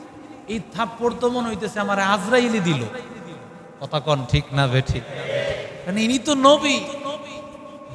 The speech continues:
জান্নাতের চল্লিশ জন যুবকের শক্তি তো তার হাতে, সুবহানাল্লাহ কন। তো এই থাপ্পড়টা কি সলিমুদ্দি কলিমুদ্দিনের হাতের থাপ্পড় হবে?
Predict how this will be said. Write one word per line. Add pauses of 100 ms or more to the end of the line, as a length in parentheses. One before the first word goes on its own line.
জান্নাতের (160)
চল্লিশ
জন
যুবকের
শক্তি
তো
তার
হাতে,
সুবহানাল্লাহ
কন। (1400)
তো
এই
থাপ্পড়টা
কি (600)
সলিমুদ্দি
কলিমুদ্দিনের
হাতের (220)
থাপ্পড়
হবে?